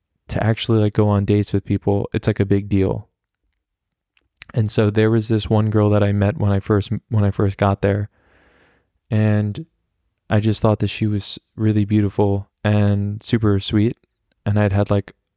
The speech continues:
you know, one conversation with her, but, like, it wasn't easy because her English wasn't amazing. And yeah, I was, like, pretty, uh, I was pretty into her.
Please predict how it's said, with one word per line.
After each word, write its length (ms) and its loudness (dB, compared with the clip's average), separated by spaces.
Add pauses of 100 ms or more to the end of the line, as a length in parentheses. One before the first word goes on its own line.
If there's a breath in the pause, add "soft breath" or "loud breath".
(300)
you 100 0
know, 100 2
one 480 0
conversation 600 0
with 100 -2
her, 260 0 (360)
but, 240 -2
like, 320 -2
it 60 0
wasn't 440 0
easy 320 0
because 400 -2
her 240 -2 (180)
English 360 0
wasn't 360 -2
amazing. 520 -2 (960 soft breath)
And 720 0 (640)
yeah, 280 2
I 40 -2
was, 360 -8 (100)
like, 280 -4
pretty, 400 0 (280)
uh, 400 -2 (800)
I 140 0
was 140 2
pretty 240 0
into 180 -2
her. 300 -4